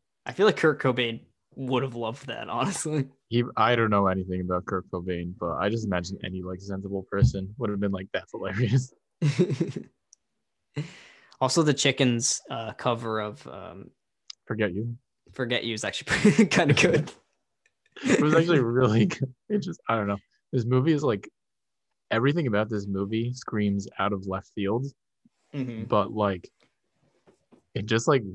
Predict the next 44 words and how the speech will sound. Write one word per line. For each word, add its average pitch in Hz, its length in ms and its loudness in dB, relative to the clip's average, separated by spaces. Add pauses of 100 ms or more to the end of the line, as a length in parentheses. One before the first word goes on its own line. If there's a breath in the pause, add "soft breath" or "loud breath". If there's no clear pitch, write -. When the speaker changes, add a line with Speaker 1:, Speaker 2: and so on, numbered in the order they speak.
(220)
Speaker 2:
works 101 440 -6
so 107 280 4
<laughs> 131 60 0
perfectly. 143 720 0 (560)
I 143 40 -4
Speaker 1:
Mm-hmm. 131 100 2
Speaker 2:
don't 113 220 4
know 110 140 2
how, 104 260 0
I, 110 180 2
I 104 160 -2 (400)
can't 127 140 0
really 120 200 2
explain 101 380 -4
it 104 180 -6
a-, 104 80 -4 (120)
any 101 200 -2
other 98 160 -2
way. 95 320 -4 (580)
It's - 160 -16
just, 104 200 -4
like, 107 160 -2
the 113 100 -4
most 101 260 0
random, 104 640 -4
like, 87 340 -8 (2000)
like, 117 160 2
Speaker 1:
It's - 40 -12
the 131 100 6
Speaker 2:
I 151 60 10
would 147 180 8
not 196 160 4
be 185 120 6
su-, 180 60 4
Speaker 1:
wackiness 185 280 2 (220)
and 127 100 2
Speaker 2:
I 127 40 6
Speaker 1:
the 143 40 4
Speaker 2:
wouldn't 180 160 6
be 143 60 8
Speaker 1:
zaniness. 175 180 4
Speaker 2:
surprised 113 480 2 (520 soft breath)
if, 104 200 2 (120)
um, 95 400 2